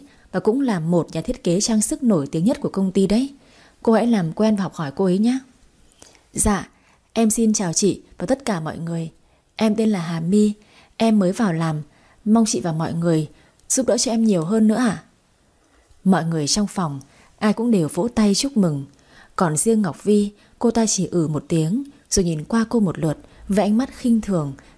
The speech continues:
và đi ra ngoài. Nghe tin Hà My đã vào công ty làm, Hải Đăng liền vui vẻ đi xuống xem sao. Thấy thông báo là có chủ tịch kiểm tra, mọi người trong phòng ai cũng lo dọn dẹp.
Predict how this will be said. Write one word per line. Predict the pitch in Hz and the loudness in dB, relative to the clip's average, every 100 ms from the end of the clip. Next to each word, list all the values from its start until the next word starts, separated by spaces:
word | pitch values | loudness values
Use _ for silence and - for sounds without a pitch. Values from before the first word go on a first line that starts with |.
| - | -6
và | 180 156 143 | -2 -2 -2
đi | 208 | 0
ra | 208 214 | 2 0
ngoài. | 190 160 143 - _ _ _ _ _ _ _ - | -2 -4 -6 -14 _ _ _ _ _ _ _ 0
Nghe | 202 208 | 2 2
tin | 214 208 | 4 2
Hà | 196 165 | 2 -2
My | 151 196 | 2 2
đã | 180 214 | 2 0
vào | 196 147 | -4 -4
công | 208 208 | -2 0
ty | 220 | 2
làm, | 202 170 139 139 _ _ _ | 2 0 -2 -10 _ _ _
Hải | - 175 | -2 -2
Đăng | 147 220 | 0 2
liền | 214 170 | 4 2
vui | 160 185 220 | 2 2 2
vẻ | 202 147 - _ | 0 -4 -8 _
đi | 196 196 | 2 2
xuống | 180 156 160 | 2 -2 -2
xem | 226 214 190 | -2 0 0
sao. | - 180 175 - _ _ _ _ _ _ _ | -2 -4 -6 -12 _ _ _ _ _ _ _
Thấy | 208 170 196 | 0 2 2
thông | 226 208 | 0 0
báo | 160 151 226 240 | 0 -2 -2 -2
là | 180 | 0
có | 180 | 0
chủ | - 202 | 0 -2
tịch | - 156 - | -2 -6 -4
kiểm | 165 143 | -6 -2
tra, | - 208 208 - _ _ _ | 0 0 0 -4 _ _ _
mọi | 202 196 | 0 0
người | 170 170 151 | 0 0 0
trong | - 214 | 0 -2
phòng | - 170 143 - _ | 0 -2 -4 -12 _
ai | 190 180 | -2 -2
cũng | 160 226 | 0 0
lo | 214 196 | 0 0
dọn | 185 - | 0 -2
dẹp. | - 151 131 | -2 -4 -6